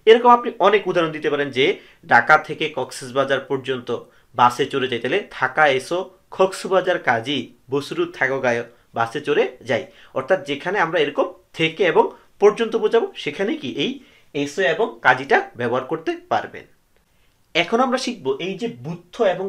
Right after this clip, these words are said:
কাজী যেটা রয়েছে এই গ্রামারটি। আমরা একটু আগে যেটা শিখলাম যে এসো এবং কাজী,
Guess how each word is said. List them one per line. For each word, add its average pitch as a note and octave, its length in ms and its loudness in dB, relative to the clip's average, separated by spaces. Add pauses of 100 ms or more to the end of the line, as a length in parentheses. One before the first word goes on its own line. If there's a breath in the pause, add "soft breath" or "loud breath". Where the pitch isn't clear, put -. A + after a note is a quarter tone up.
কাজী D3 260 2
যেটা D#3 240 -6
রয়েছে D3+ 300 -4 (280)
এই D#3 200 -2
গ্রামারটি। F#2+ 380 -10 (420 loud breath)
আমরা E3 260 2 (120)
একটু G3 200 -6
আগে G#3 180 -2
যেটা E3 160 -6
শিখলাম C3 320 -8
যে C3+ 100 -12 (140)
এসো D3+ 200 -6 (100)
এবং C3 140 -6 (100)
কাজী, D3 260 -4